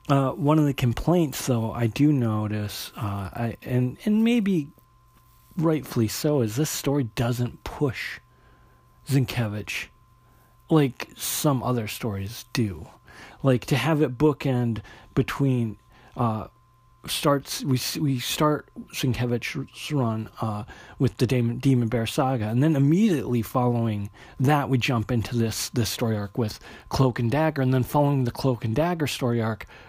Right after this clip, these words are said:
we are confronted with Legion. And, I mean, when you pair Sienkiewicz, when you, when you compare this arc with those two other arcs, it, it doesn't hold a candle to either one. That is cer-, for sure.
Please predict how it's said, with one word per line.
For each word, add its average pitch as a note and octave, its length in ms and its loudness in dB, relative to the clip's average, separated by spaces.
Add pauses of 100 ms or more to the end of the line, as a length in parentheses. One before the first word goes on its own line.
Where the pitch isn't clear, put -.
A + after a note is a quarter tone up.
(120)
we B2+ 160 2
are A2+ 100 0
confronted A#2 560 -4
with G#2+ 200 -8
Legion. B2+ 600 0
And, B2 260 2 (800)
I D3 60 4
mean, C#3+ 240 4
when D3 120 4
you F3 120 4
pair C#3+ 580 0 (720)
Sienkiewicz, C3 640 0 (140)
when D3 160 4
you, D#3 140 2 (160)
when D3+ 160 4
you C#3+ 80 0
compare C3+ 360 0
this B2+ 380 0
arc C3+ 400 -2
with B2 140 -2
those C3 240 2
two C#3+ 260 2
other D3 180 0
arcs, E3+ 440 -4 (260)
it, D3+ 220 2
it C#3+ 100 0
doesn't A#2+ 380 2
hold A#2+ 420 -2
a G#2+ 80 -4
candle C3+ 440 -2
to - 260 -4
either G2 280 -6
one. A#2 440 -4 (400)
That C3+ 140 4
is G#2+ 100 -2
cer-, C#3 380 0
for - 180 -2
sure. C#3 360 -2